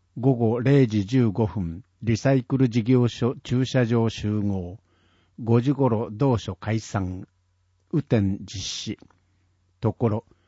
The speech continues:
ふじみ野市、三好町環境センター、埼玉県。対象、市内在住、在勤、在学の方。中学生以下は保護者同伴。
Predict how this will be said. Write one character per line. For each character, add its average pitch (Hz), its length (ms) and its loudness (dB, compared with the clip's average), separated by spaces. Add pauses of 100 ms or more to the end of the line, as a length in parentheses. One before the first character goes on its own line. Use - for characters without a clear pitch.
(120)
ふ - 200 -4
じ 135 160 4
み 131 140 10
野 117 160 8
市、 - 260 -8 (680)
三 123 160 6
好 139 300 2
町 113 440 -2
環 135 260 0
境 131 300 0
セ 127 140 0
ン 101 120 0
タ 87 520 -10 (200)
ー、 - 40 -20
埼 110 240 -4
玉 92 280 -6
県。 139 260 -18 (840)
対 117 220 0
象、 104 520 -6 (280)
市 - 280 0
内 120 400 2
在 117 300 0
住、 120 420 -2
在 113 300 0
勤、 117 480 0
在 117 260 0
学 110 280 -4
の 101 120 -4
方。 - 340 -12 (640)
中 131 260 2
学 127 240 0
生 120 380 4
以 123 100 -2
下 113 160 -2
は 98 160 0
保 113 200 -2
護 123 160 0
者 - 300 -6
同 107 300 -4
伴。 92 400 -8